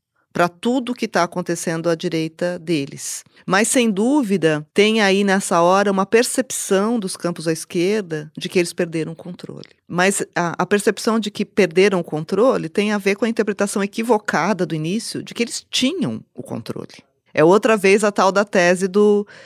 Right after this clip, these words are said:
do sequestro. Eles eram um pedaço da rua, e a, e a rua tinha muitas coisas. E esse pedaço que era maior na rua em dois mil e treze foi o pedaço que voltou em dois mil e quinze,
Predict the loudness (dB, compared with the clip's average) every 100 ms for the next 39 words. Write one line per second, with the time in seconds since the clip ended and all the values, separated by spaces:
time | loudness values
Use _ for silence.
0 | -20 -2 4 4 4 2 2 4 4 2
1 | -2 -10 -14 -20 _ _ -6 0 2 4
2 | 4 4 2 0 0 4 2 2 -2 -2
3 | 0 2 2 4 2 0 0 0 2 0
4 | 0 0 0 0 0 0 -4 -2 -2 -4
5 | -8 -8 0 0 0 -4 0 2 2 -2
6 | -6 -14 _ -2 0 0 0 0 2 2
7 | 0 -6 -4 -2 0 0 2 4 4 2
8 | -2 -4 -4 -4 -4 -6 -6 -8 -6 -4
9 | -2 -2 -4 -6 -4 -4 -4 -4 -2 -2
10 | -4 -4 -2 -2 -2 2 2 2 0 -4
11 | -4 -8 -10 -10 -8 -6 -6 -8 -14